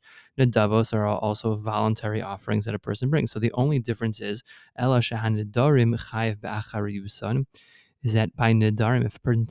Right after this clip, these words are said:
makes a neder, then if, let's say, the animal that they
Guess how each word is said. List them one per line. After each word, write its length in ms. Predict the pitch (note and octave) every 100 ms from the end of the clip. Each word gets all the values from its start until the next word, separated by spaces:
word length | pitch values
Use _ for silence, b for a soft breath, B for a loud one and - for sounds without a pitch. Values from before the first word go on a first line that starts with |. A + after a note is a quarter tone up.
| -
makes 260 | A#2 G#2+ -
a 60 |
neder, 800 | G#2 G#2 A2 C3+ A2+ G2 G2+ C#3 - b b b -
then 240 | A2+ G#2+
if, 220 | A#2 G#2+
let's 220 | A2+ A2+ -
say, 320 | A2 A2 A2
the 340 | A2 A2 G#2+ -
animal 360 | A2 A2 A2
that 220 | G#2+ G#2+
they 340 | - G#2+ G#2